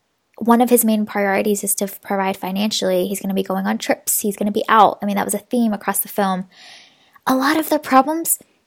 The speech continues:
don't have a clear resolution, and there's no, um, "Oh, yes, if we change this, like,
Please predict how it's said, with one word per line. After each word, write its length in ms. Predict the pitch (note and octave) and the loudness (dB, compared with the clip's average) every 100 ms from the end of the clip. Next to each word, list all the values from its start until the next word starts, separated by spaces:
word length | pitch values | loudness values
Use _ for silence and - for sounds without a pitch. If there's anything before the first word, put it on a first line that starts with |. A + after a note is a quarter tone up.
| _ | _
don't 200 | - C#4 | -4 -2
have 140 | C#4 C4+ | 0 -2
a 60 | |
clear 240 | C4 B3+ A#3+ | 0 2 2
resolution, 800 | A#3 A3+ G#3 G3+ - F#3 - - | 2 0 -2 0 4 4 2 -2
and 120 | G#3 | 0
there's 200 | G#3+ G#3+ | 0 0
no, 520 | A#3 A#3+ B3 A#3+ A#3+ A#3 - _ _ _ - | 2 4 4 4 2 -4 -20 _ _ _ -4
um, 260 | A3 G#3 G3+ | 2 2 2
"Oh, 180 | B3 C4 | 4 6
yes, 340 | A#3 A#3 - G#3 | 6 4 0 -6
if 120 | - | -6
we 60 | G#3+ | -6
change 360 | - A#3 A3+ | -4 -2 -2
this, 300 | A3 A#3 - | 0 0 0
like, 240 | G3+ - | -4 -6